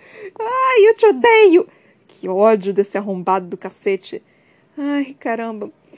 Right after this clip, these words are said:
E é, né, a Alessandra, a Alessandra falou, tipo, "Não, eu tinha dois amigos, o Wesley e o Sam, e Arobin tirou os dois de mim." Eu fiquei,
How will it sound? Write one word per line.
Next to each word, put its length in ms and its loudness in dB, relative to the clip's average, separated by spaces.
E 120 -6
é, 180 -2
né, 120 -4
a 40 -4
Alessandra, 560 -8
a 60 -6
Alessandra 340 -10
falou, 260 -10
tipo, 300 -12
"Não, 400 -10
eu 120 -6
tinha 280 -12
dois 240 -6
amigos, 420 -8
o 80 -8
Wesley 480 -8
e 380 -8
o 300 -10
Sam, 500 -10
e 240 -10
Arobin 320 -8
tirou 300 -8
os 120 -10
dois 220 -2
de 100 -10
mim." 160 -10
Eu 80 -10
fiquei, 220 -12